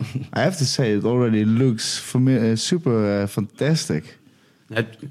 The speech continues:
Speaker 3: it became quite a wild mix by now because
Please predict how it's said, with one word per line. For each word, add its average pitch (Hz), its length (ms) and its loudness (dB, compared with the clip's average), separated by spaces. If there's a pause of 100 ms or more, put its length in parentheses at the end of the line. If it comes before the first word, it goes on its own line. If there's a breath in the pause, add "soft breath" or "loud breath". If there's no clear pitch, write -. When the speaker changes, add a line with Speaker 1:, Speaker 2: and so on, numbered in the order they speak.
(200 soft breath)
Speaker 3:
it 104 120 -6
became 135 360 2
quite 139 260 0
a 135 60 2
wild 120 240 2
mix 120 240 2
by 101 160 0
now 95 220 -2
because 101 320 -2